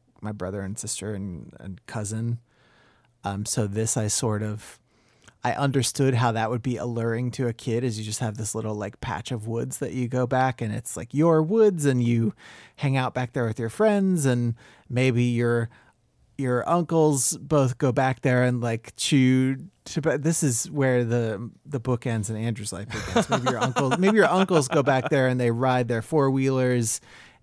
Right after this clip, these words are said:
Speaker 1: and they light fires and they do their chewing tobacco and stuff.
Speaker 2: Sure. That sounds fun.
Speaker 1: And just, like, hang out and have male bonding time.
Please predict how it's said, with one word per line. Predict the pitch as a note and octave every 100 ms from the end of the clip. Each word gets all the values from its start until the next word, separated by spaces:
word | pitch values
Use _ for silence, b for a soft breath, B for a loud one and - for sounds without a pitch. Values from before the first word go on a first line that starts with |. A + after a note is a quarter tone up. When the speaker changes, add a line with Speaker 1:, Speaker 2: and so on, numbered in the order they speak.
| -
Speaker 1:
and | A#2
they | A2 A2
light | A#2 D#3 G#2+
fires | B2+ A2 A2+ A2 A2 A#2
and | A2
they | G#2+ G#2
do | G#2+ A#2+
their | A2 A2
chewing | - A2 G#2+
tobacco | A2+ E2+ D2+ - D#2
and | D#2+
stuff. | - D2 C#2 - - _ _ -
Speaker 2:
Sure. | - E3+ G3+ - _ -
That | A#2
sounds | E3+ D3+ -
fun. | F2+
Speaker 1:
And | F2
just, | A#2 A2+
like, | A2 -
hang | B2 B2 A2
out | G#2 E2 -
and | A2
have | G2+ F#2 F#2+ - C3
male | G#2+ G2
bonding | E2+ D#2+ C#2+ D#2
time. | - - D#2 -